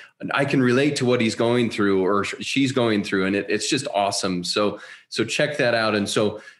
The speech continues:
Jeff, thank you so much for this first part. We're gonna end here because, uh, we had spent hours going through all this stuff. I love it. But,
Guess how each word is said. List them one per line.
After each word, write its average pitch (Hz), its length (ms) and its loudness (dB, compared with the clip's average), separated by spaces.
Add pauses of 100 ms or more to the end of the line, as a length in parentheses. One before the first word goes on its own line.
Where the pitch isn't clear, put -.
Jeff, 143 340 0
thank 170 220 0
you 170 80 0
so 151 120 0
much 135 240 2
for 131 160 0
this 127 160 2
first - 460 -2
part. 143 260 2
We're 123 120 2
gonna 123 160 2
end 131 300 0
here 131 280 2
because, 117 400 0 (380)
uh, - 80 -10 (260)
we 123 160 2
had 135 100 2
spent 135 200 0
hours 110 280 2
going 110 240 2
through 107 220 2
all 101 140 4
this 98 140 0
stuff. 101 280 0
I 95 80 2
love 101 300 2
it. 107 180 -2
But, 113 220 0